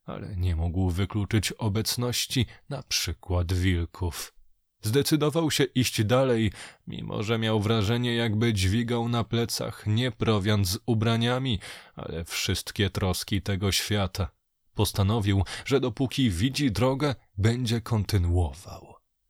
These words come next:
Przemieszczał się krok za krokiem, licząc na to, że już za parę chwil ujrzy światła nadjeżdżającego samochodu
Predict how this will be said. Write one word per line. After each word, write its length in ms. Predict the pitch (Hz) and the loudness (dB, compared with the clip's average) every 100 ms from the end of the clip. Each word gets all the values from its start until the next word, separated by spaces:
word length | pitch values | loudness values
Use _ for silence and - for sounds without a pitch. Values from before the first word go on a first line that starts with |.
| - | -10
Przemieszczał 720 | - 95 123 120 - 98 98 | -8 -4 -2 0 0 0 2
się 160 | - | 0
krok 300 | 104 135 120 | 0 0 0
za 140 | 90 113 | 2 0
krokiem, 480 | - 127 - 123 117 - - - | 0 -2 0 0 0 -2 -14 -4
licząc 440 | 123 135 127 - | -2 0 0 0
na 140 | 127 131 | 0 -2
to, 200 | 139 - - | -2 -6 -10
że 200 | - - | -8 -6
już 220 | - 95 90 | -2 0 2
za 180 | 101 | 2
parę 320 | 92 101 98 95 | 0 2 2 2
chwil 400 | - 107 101 101 - | 2 2 4 0 0
ujrzy 400 | 110 104 95 104 | 2 2 2 0
światła 640 | - 113 104 - 107 104 | 0 0 -2 0 2 4
nadjeżdżającego 1000 | 107 101 107 95 107 107 101 117 104 110 | 4 2 2 4 2 2 0 0 0 0
samochodu 760 | - 117 117 107 120 123 123 | 0 -2 0 -2 0 0 0